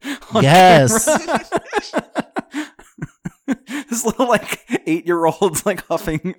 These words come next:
Speaker 1: a Marlboro. Fascinating. I was like, I was the most shocking image in that whole movie to me. My jaw dropped.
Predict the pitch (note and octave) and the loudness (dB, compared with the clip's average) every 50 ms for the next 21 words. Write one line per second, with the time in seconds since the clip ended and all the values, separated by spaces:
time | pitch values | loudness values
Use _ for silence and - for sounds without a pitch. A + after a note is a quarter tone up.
0 | D#3+ - E3+ E3+ D3+ C3+ B2 B2+ C3 B2+ C3+ C3 C3 B2 B2 B2 B2 - - - | -10 -8 -8 -8 -6 -4 -4 -2 -2 -4 -6 -8 -10 -10 -10 -10 -10 -12 -14 -20
1 | - - _ _ _ _ _ _ - D3+ C#3+ C3+ - C3+ B2+ A#2+ A#2 A2+ A2+ A2+ | -20 -20 _ _ _ _ _ _ -4 -2 -2 -2 -4 -6 -8 -8 -8 -10 -10 -12
2 | - F3 - E3 D#3 C3+ D#3 D3+ - - _ _ _ _ _ _ - E3 G3 G3+ | -10 -8 -6 -4 -2 -2 -2 -2 -4 -6 _ _ _ _ _ _ -2 0 0 0
3 | F#3 - - - F3+ F#3+ F#3+ F3+ - - F#3 D#3 D#3+ E3 - E3 D3+ D3+ D3+ D3+ | 0 -2 -4 -2 0 2 2 2 2 2 2 2 0 0 -2 -4 -6 -4 -4 -4
4 | D3+ D3 B2 C3+ C3+ C3+ B2+ C3 C#3+ C3+ B2+ B2+ C3 B2 C3 B2 B2 A#2 A#2 A2+ | -4 -4 -4 -6 -6 -6 -6 -6 -6 -6 -6 -6 -8 -6 -8 -8 -8 -10 -10 -12
5 | A2+ A#2 A#2+ B2 B2 B2 A#2+ A#2+ B2 A#2 B2 A#2 A2 A2+ A#2 - - | -12 -10 -12 -10 -8 -6 -6 -6 -6 -6 -8 -8 -8 -8 -8 -12 -16